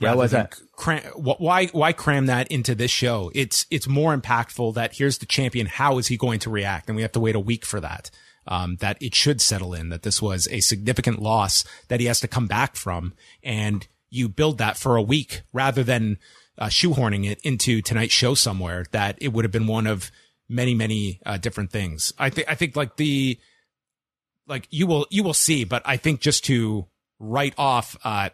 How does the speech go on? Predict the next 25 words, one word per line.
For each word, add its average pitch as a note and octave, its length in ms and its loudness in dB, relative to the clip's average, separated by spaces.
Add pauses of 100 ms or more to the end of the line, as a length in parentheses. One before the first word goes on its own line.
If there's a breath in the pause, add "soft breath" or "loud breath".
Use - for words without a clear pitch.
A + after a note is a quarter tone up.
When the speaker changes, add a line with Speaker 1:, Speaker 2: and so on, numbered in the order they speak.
(100)
Speaker 2:
Hangman A#2+ 400 -2
Page, G2+ 560 -2
like, G2+ 180 -10 (160)
I, D#3+ 180 -2
I, C#3 180 0
I D3 80 0
don't D3 200 2
get D3+ 140 2
that C3 180 0
sense. F2 300 -4
Maybe A#2 240 0
I'll A2 80 2
be A2 100 0
wrong, G2 400 -2
but F#2+ 220 -6 (200)
I B2 280 -2 (180)
don't G3 220 -6
think G#2+ 180 -2
we A2 120 -2
have G#2 260 -2
that, A#2 160 -4
that G#2 180 -2
precedent G2+ 480 -2
of A2+ 200 -6
that G#2+ 260 -4